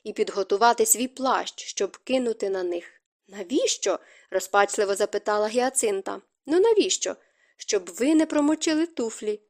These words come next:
«Але ж у вас немає плаща, сер», закричала вона. «Виходить, кину сорочку. Але тут немає калюж». Саймон видав подих полегшення. «Тоді я врятований».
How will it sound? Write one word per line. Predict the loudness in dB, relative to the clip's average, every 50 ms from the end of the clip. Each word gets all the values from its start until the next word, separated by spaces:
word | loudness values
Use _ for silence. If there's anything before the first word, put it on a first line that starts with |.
| _ _ _ _ _
«Але | -4 0 0 0 0
ж | 0 0 2
у |
вас | 2 2 2 2 0
немає | -2 0 0 2 2 2 0
плаща, | 0 0 -2 -2 0 2 2 2 4
сер», | 2 2 2 4 2 2 0 -2 -8 _
закричала | -10 -10 -10 -8 -10 -10 -8 -8 -6 -4 -4 -2
вона. | -2 0 0 0 0 -2 -4 _ _ _ _ _ -20 _ _
«Виходить, | -2 -2 0 2 2 2 4 4 0 0 -2
кину | 0 2 4 4 4 2
сорочку. | 0 -2 -2 0 2 2 2 0 -4 -6 -8 -10 -12 -12 _ _ _ _ _ -10
Але | -4 -2 -2 -2
тут | 0 -2 -4 -2
немає | 0 0 0 0 0 0 0 0
калюж». | 2 2 4 4 4 4 2 0 -4 -10 -12 _ _ _ _ _
Саймон | -6 -4 -2 0 0 2 4 4 4 4 2 2
видав | 0 0 0 2 0 0 0 _
подих | 0 0 2 0 -2 -2
полегшення. | -2 -2 -2 0 -2 -4 -4 -6 -8 -6 -4 -4 -4 -4 -4 -6 -10 _ _ _ _ _
«Тоді | -8 -6 -4 -2 0
я | 0 0 2
врятований». | 0 -2 -2 -2 _ 0 0 2 0 0 -2 -4 -4 -6 -10